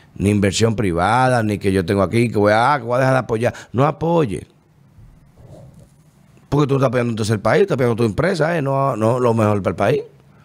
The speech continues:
Ah, huelga, pa-, haz lo que tú quieras. Pero lamentablemente estamos en una situación donde más que nunca se requiere la unidad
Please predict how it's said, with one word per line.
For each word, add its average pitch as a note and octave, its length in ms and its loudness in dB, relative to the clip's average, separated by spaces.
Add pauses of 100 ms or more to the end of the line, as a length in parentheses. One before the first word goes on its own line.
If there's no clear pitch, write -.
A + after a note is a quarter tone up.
(680)
Ah, D3+ 200 0
huelga, D3+ 520 2
pa-, C#3 100 0
haz D#3 140 -6
lo F#3+ 80 -4
que F3+ 80 -6
tú D#3 120 -8
quieras. E3 340 -2 (2250)
Pero A2+ 160 2
lamentablemente B2 720 0
estamos B2 220 -2
en - 20 0
una C#3 80 2
situación G#2 380 -2
donde G#2+ 240 2
más B2+ 180 0
que B2 140 -2
nunca B2 280 0
se A2+ 120 -2
requiere G#2+ 260 0
la A#2+ 80 4
unidad A#2 460 0